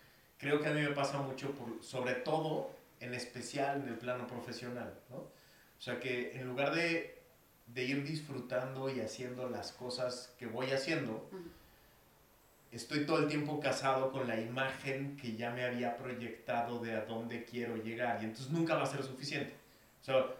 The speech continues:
Speaker 1: voy a ser siempre ese gordo que ape-, a-, aunque coma orgánico y aunque coma perfecto y aunque haga exactamente lo que le corresponda, nunca va a alcanzar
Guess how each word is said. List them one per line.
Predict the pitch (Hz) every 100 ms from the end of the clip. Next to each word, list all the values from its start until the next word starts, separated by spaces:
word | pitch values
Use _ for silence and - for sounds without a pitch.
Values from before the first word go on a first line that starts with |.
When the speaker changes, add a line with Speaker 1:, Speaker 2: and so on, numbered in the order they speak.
| - -
Speaker 1:
voy | 143
a | 156
ser | 160 151
siempre | 143 160 143 139 139
ese | 135 135
gordo | 131 131 131 131
que | 117
ape-, | 113 107 -
a-, | 139 139
aunque | 139 135 139
coma | 143 156 185
orgánico | 180 165 165 160 160 156 156
y | 143
aunque | 131 131 123
coma | 139 151 147
perfecto | 139 123 139 135 139 123
y |
aunque | 117 113 127
haga | 135
exactamente | 135 - 135 - 143 143 139
lo | 135 123
que | 127
le | 123
corresponda, | 127 127 - - 131 104 - - - - -
nunca | 131 139 156 170 156
va | 143
a | 139
alcanzar | 143 139 - 131 127 131